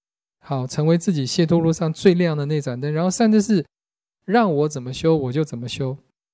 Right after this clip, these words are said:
他让我怎么修，然后我碰到撞墙、碰到过不去的时候呢，就，就怎么样？积积资粮、尽智罪障、广发正愿。好，这样就没有绝望的时候，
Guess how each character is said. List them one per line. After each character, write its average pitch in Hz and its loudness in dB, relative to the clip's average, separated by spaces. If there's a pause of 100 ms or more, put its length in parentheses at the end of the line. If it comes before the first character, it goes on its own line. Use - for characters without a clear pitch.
(220)
他 - 0
让 220 6
我 185 2
怎 160 -2
么 143 -4
修， 175 2
然 156 0
后 185 0
我 135 -2
碰 185 -4
到 175 0
撞 170 -4
墙、 143 -8
碰 170 -6
到 156 -2
过 160 -2
不 143 -6
去 - -6
的 139 -6
时 127 -14
候 135 -8
呢， 131 -10
就， 147 0 (840)
就 - -8
怎 135 -12
么 127 -8
样？ 131 -8 (1080)
积 143 -6
积 165 -2
资 165 -2
粮、 139 -2
尽 160 -4
智 143 -6
罪 139 -2
障、 135 -6
广 123 -12
发 139 -8
正 139 -8
愿。 127 -10 (3750)
好， 131 -6 (380)
这 - 0
样 170 2
就 160 0
没 147 -2
有 151 0
绝 131 -4
望 139 -2
的 127 -8
时 117 -12
候， 127 -8